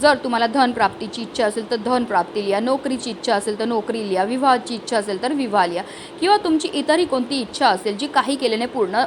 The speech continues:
होत नसेल, तर ती मनोभावे आपल्याला त्या लिंबावर लिहायची आहे.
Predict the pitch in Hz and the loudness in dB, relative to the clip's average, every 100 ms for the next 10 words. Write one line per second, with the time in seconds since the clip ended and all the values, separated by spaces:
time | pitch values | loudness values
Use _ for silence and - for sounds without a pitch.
0 | - 320 294 196 175 175 - - - - | 2 2 2 0 -2 -2 -6 -10 -10 0
1 | 381 415 370 247 240 269 247 214 196 185 | 0 4 4 4 4 2 4 4 4 0
2 | 180 190 240 311 277 196 180 170 202 466 | 0 0 2 2 2 2 4 4 2 -2
3 | - - 247 247 214 180 180 - 160 160 | -8 -8 0 0 2 -2 -2 -2 -2 -2
4 | 180 - | -8 -12